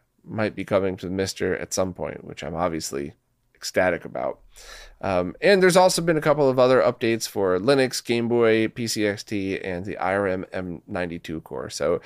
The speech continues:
if you want any more updates on this, please check out Lou's video. And thanks so much to Lou because I, there's no way I could keep up with all of this without him. So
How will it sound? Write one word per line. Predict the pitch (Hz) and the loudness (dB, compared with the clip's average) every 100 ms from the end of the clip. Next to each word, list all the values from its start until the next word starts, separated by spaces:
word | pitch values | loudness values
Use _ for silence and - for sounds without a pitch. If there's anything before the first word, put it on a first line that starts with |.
| - - 117 | -12 -10 0
if | |
you | 131 | 4
want | 160 139 | 6 6
any | 175 | 4
more | 175 160 151 | 6 8 6
updates | 147 135 131 | 6 2 2
on | 123 | 2
this, | 123 - | 2 -2
please | - 147 143 | -2 0 0
check | - 104 110 | 0 0 2
out | 104 87 | 2 2
Lou's | 101 113 | -4 -4
video. | 92 92 90 | -4 -2 -2
And | 80 95 - | -2 -6 -6
thanks | - 131 123 - | 0 0 0 -10
so | - 123 | -2 0
much | 113 - - | 0 -2 -6
to | |
Lou | 101 107 | -2 -2
because | 87 90 90 87 87 - - - - | -2 -4 0 0 0 -8 -14 -8 0
I, | 107 107 104 | 2 0 -4
there's | 135 123 127 | -4 0 2
no | 120 | 4
way | 117 104 | 6 4
I | 104 | 2
could | - | -4
keep | 110 104 | -6 0
up | 98 98 | -2 0
with | 95 - | -6 0
all | 98 92 | 2 2
of | 87 | 2
this | 87 - | -4 -6
without | 76 76 80 | -4 -4 -4
him. | 71 71 | -8 -10
So | - 73 | -6 -6